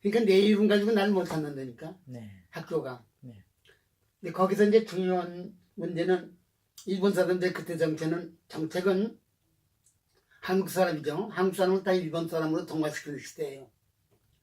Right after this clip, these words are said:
Speaker 1: 벌써 일본 말, 말을 일본말밖에 못하니까. 그리고 일본의 그 역사, 그것만 불교도 없고요. 유교도 없고 그냥 일본 역사예요. 외우는 거는 일본의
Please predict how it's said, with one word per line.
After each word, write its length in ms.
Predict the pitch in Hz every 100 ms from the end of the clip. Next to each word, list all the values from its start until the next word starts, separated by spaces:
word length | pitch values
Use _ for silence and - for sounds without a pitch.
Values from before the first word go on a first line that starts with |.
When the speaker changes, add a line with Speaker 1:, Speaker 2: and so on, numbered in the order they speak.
| _ -
Speaker 1:
벌써 200 | 202 190
일본 320 | 208 175 175
말, 220 | 165 170 165
말을 240 | 170 180 175
일본말밖에 500 | 151 147 135 135 151
못하니까. 580 | 127 123 123 - - - _ _ _ - -
그리고 460 | 170 190 214 214 _ _ _ _
일본의 680 | 185 185 185 202 202 202 - _ 110 - _ _
그 440 | 160 165 151 - _ _ _ _ _ _ _ _ _ _ -
역사, 500 | 180 - 196 - - _ _ _ _ _
그것만 580 | - 185 196 190 180 165
불교도 460 | 185 180 165 208
없고요. 400 | 214 190 190 - - _ _ _ _ _ _ _ 175
유교도 500 | 180 175 165 180 165
없고 180 | -
그냥 260 | 170 165 156
일본 380 | 151 160 156 147
역사예요. 420 | 131 - 135 127 117 _ _
외우는 440 | 160 170 185 190 190
거는 340 | 190 185 - _ _ _ -
일본의 560 | 175 170 170 170 156